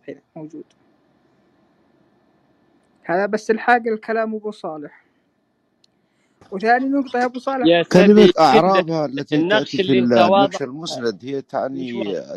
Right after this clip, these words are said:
Speaker 3: تلك المناطق الشمالية، وخاصة الصحراوية منها.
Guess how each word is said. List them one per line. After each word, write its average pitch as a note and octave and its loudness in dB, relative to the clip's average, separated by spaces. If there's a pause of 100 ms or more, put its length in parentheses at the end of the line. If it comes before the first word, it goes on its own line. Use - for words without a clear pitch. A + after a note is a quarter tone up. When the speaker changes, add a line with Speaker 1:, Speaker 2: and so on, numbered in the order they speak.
Speaker 3:
تلك - 0
المناطق F2+ -6 (400)
الشمالية، E2 -2 (440)
وخاصة G2+ -2
الصحراوية G2+ 2
منها. D2 -4